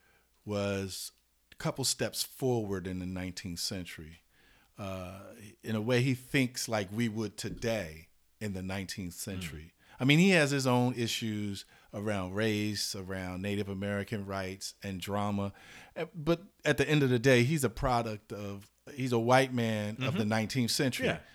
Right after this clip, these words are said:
Speaker 1: So he's gonna be as, relatively speaking, as racist, as
Speaker 2: Mm-hmm.
Speaker 1: confused, and as problematic as any other
Speaker 2: Absolutely.
Speaker 1: white man of his time.
Speaker 2: Yeah.
Speaker 1: Um, but his poetry was really powerful and,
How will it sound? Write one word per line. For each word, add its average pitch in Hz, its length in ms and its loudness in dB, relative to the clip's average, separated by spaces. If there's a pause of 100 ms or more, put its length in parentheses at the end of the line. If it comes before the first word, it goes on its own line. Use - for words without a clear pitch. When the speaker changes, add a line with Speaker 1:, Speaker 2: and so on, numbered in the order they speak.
(100)
Speaker 1:
So 117 200 -2
he's 120 240 0
gonna 113 220 -2
be 107 260 -2
as, 98 580 -4 (100)
relatively 110 480 2
speaking, 101 360 -4
as 90 140 -4
racist, 101 640 -4
as 110 200 -4
Speaker 2:
Mm-hmm. 120 40 -2
Speaker 1:
confused, 107 680 -2
and 95 80 -4
as 92 60 -8
problematic 101 720 -2
as 98 140 -4
any 101 220 -2
other 202 200 -2
Speaker 2:
Absolutely. 135 580 -4
Speaker 1:
white 101 200 -2
man 101 180 -2
of 92 100 -4
his 95 160 -4
time. 110 500 -2 (680)
Speaker 2:
Yeah. 101 360 2
Speaker 1:
Um, 90 300 -6 (340)
but 117 140 2
his 120 140 2
poetry 135 560 0
was 101 180 -2
really 110 460 2
powerful 120 840 0 (100)
and, 98 720 -8